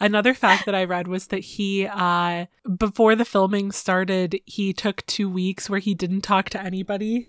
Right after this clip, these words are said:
so that he could focus on, uh, trying to figure out why Edward was so brooding and alone.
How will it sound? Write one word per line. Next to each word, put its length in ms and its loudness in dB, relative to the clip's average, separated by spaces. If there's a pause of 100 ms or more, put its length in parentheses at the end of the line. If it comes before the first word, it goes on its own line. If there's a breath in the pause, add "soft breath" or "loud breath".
so 180 -2
that 120 -6
he 120 -4
could 180 -2
focus 480 -2
on, 320 0
uh, 280 -4 (440 soft breath)
trying 300 6
to 60 4
figure 320 4
out 320 6
why 300 6
Edward 480 2
was 140 0
so 200 4
brooding 520 4
and 100 2
alone. 760 4